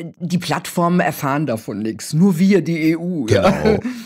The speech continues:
Speaker 1: Das Ding ist übrigens, äh, hat sich ja jetzt rausgestellt, extrem leicht hackbar.
Speaker 2: <laughs>
Speaker 1: Und,
Speaker 2: Vierundzwanzig
Speaker 1: ähm,
Speaker 2: Stunden nach Veröffentlichung war's gehackt.
Speaker 1: Genau.
Speaker 2: Ja.
Speaker 1: Und Pavel Durov, der Besitzer von Telegram,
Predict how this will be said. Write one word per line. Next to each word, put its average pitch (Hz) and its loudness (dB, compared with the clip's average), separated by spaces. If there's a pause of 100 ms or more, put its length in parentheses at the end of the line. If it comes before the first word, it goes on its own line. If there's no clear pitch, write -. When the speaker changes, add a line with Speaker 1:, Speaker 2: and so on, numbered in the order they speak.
(160)
Speaker 1:
Das 160 0
Ding 226 4
ist 196 2
übrigens, 180 0
äh, 165 -4
hat 151 -2
sich 156 -6
ja 147 2
jetzt 147 0
rausgestellt, 147 -2
extrem 170 -2
leicht 131 -4
hackbar. 139 -2 (340)
Speaker 2:
<laughs> - -12
Speaker 1:
Und, 165 2
Speaker 2:
Vierundzwanzig 311 4
Speaker 1:
ähm, 277 2
Speaker 2:
Stunden 247 2
nach 233 2
Veröffentlichung 196 0
war's 123 -2
gehackt. 127 0
Speaker 1:
Genau. 226 4
Speaker 2:
Ja. 131 -2
Speaker 1:
Und 175 0
Pavel 190 2
Durov, 196 2
der 151 2
Besitzer 185 2
von 170 0
Telegram, 208 2